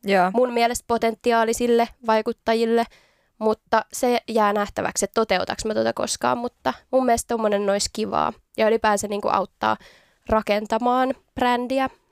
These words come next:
Speaker 1: Joo, siis
Speaker 2: muille.
Speaker 1: mun mielestä, mun mielestä sä oot kyllä ihan niinku ammattilainen periaatteessa tossa asiassa, koska sä oot tehnyt se itsellesi.
Speaker 2: Mm.
Speaker 1: Et sinänsä sulla on kyllä paljon annettavaa tohon, mut tiedätkö, kaikki lähtee, mä oon kuitenkin yrittäjä, niin mä voin sanoa tän,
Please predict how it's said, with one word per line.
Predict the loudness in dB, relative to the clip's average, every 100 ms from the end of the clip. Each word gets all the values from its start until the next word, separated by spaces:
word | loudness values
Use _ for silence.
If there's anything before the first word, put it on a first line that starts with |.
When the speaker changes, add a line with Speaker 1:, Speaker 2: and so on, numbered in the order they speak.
| _ _ -6
Speaker 1:
Joo, | 2 4 2
siis | 0 2
Speaker 2:
muille. | 2 4
Speaker 1:
mun | 2
mielestä, | 0 -4 -12 _ -6
mun | -2 0
mielestä | 0 2
sä | 0
oot | 0
kyllä | 0 2
ihan | 2
niinku | 2 0 -2 _ 0
ammattilainen | 2 2 0 2 2 2
periaatteessa | 0 0 -2 -4 -4
tossa | -2 -2
asiassa, | -2 -6 -8
koska | -6
sä | -6
oot | -4
tehnyt | -6 -4
se | -4 -4
itsellesi. | -4 -6 -4 -4 -4 -10 -4
Speaker 2:
Mm. | -2 -2 -4
Speaker 1:
Et | -6
sinänsä | -2 0 0 -2
sulla | -2 0
on |
kyllä | 2
paljon | 2 4
annettavaa | 2 0 -6 -4 -2
tohon, | -2 0
mut | 0 -2 -6 -20 _
tiedätkö, | 0 0 2
kaikki | 0 0 0
lähtee, | 0 0 2 4 4
mä | 4 2
oon |
kuitenkin | 2 -2 -4 0
yrittäjä, | 0 0 0 2 2
niin | 0 2
mä | 2
voin | 2
sanoa | 0 2 2 0
tän, | 2 0